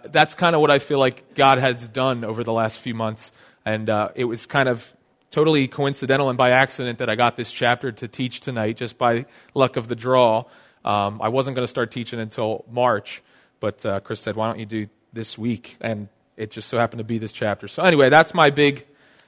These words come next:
uh, summary there. But let's dive in. If you don't mind, I would like to read through the entire chapter and then go back and hit on the points, because I just wanna read it in context completely, and I'm all about context. So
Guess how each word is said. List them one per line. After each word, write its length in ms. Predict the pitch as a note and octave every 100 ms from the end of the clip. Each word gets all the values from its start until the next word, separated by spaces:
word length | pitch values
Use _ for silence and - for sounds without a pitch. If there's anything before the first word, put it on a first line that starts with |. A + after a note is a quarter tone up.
| _ -
uh, 280 | A2+ G#2+ G#2+
summary 560 | - - C#3 C3+ A#2 A2
there. 240 | G#2+ G#2+
But 120 | B2
let's 220 | C3+ F3 -
dive 300 | G3 E3 D#3
in. 140 | C3+
If 160 | A2+ D#3
you 80 |
don't 200 | F#3 G#3
mind, 280 | D#3+ E3 C#3+
I 60 | C#3
would 140 | C#3
like 220 | D3+ D#3+ -
to 220 | D#3 C3
read 320 | B2 C3+ D3
through 180 | - C#3
the 100 | C3+
entire 320 | B2 C3+ B2
chapter 500 | A2+ A2+ A#2+ - F#3 _ _ _ _ -
and 160 | B2+ C#3
then 140 | C3
go 120 | C3
back 300 | A#2+ A2+ B2+
and 220 | A2+ A2 A2+ _ _
hit 220 | - C#3+
on 120 | B2
the 80 | A#2
points, 380 | - A#2 F#2 -
because 240 | - A2+
I 80 | A2+
just 180 | A2+ A2+
wanna 280 | A#2+ A2 A2 _ _ _ _ _ _ _ -
read 340 | A#2+ D#3 E3+
it 160 | D3 -
in 220 | C#3+ B2+
context 640 | - C#3 C#3 D3 C3+ -
completely, 440 | B2 - C3+ B2+
and 60 | A#2+
I'm 100 | C3
all 140 | C3+
about 280 | B2+ B2 A#2
context. 600 | - B2 A#2+ - G#2 -
So 280 | - A2+ A2